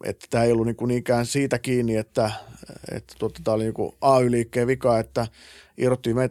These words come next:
me irrottiin tuota työehtosopimustoiminnasta, vaan saattoi olla niin, että eivät, eivät sitten tuota yhtiötä enää keskenään löytäneet yhteistä säveltä, että mihin suuntaan tätä hommaa pitäisi kehittää. Ja sitten todettiin, että pannaan niinku hynttyyt,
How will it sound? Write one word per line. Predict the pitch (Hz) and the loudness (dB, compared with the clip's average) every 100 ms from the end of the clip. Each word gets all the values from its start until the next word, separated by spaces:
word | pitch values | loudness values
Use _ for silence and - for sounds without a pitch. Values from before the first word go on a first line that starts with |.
| - | -4
me | 131 123 - | -4 -4 -4
irrottiin | 139 127 - 117 | -4 -2 -4 -4
tuota | 117 117 - 120 104 | -2 -2 0 -2 0
työehtosopimustoiminnasta, | 147 120 - 123 110 110 107 - 113 110 110 - 117 | 0 0 0 -4 -2 -2 -4 -2 -2 0 -4 -4 -2
vaan | 117 110 | -2 -2
saattoi | 113 110 120 | -4 -2 -2
olla | 117 | -2
niin, | 120 113 | -2 -2
että | 110 - 110 - - | -4 -2 -4 -4 -6
eivät, | 117 110 - - | -4 -6 -10 -10
eivät | 117 113 113 | -6 -4 -4
sitten | 127 127 - | -6 -10 -12
tuota | - 120 120 | -4 -2 0
yhtiötä | 127 120 113 110 | -2 -2 -4 0
enää | 123 | -2
keskenään | 127 143 - 113 101 | 0 -2 -2 -4 -4
löytäneet | 98 92 - 82 85 - _ _ _ _ - | -4 -6 -6 -8 -10 -12 _ _ _ _ -8
yhteistä | 139 120 - 107 113 | -2 -2 -2 -4 -2
säveltä, | 123 117 107 110 | 0 2 0 -2
että | 101 110 | -4 -4
mihin | 117 120 | -2 -2
suuntaan | 120 113 92 87 | -2 -4 -4 -6
tätä | 101 98 | -6 -6
hommaa | 104 107 95 92 | -4 -2 -4 -6
pitäisi | - - 90 - | -10 -6 -6 -6
kehittää. | - 147 131 - 127 | -2 0 0 -2 0
Ja | 120 | 0
sitten | 123 123 - - | -2 -8 -14 -4
todettiin, | 117 107 - 110 | -4 -4 -6 -6
että | - 110 101 - - - _ | -4 -8 -10 -16 -20 -20 _
pannaan | - 117 113 104 | -2 0 0 -2
niinku | 107 - 104 - | -4 -6 -8 -6
hynttyyt, | 131 120 117 113 104 - | -4 -4 -4 -4 -4 -10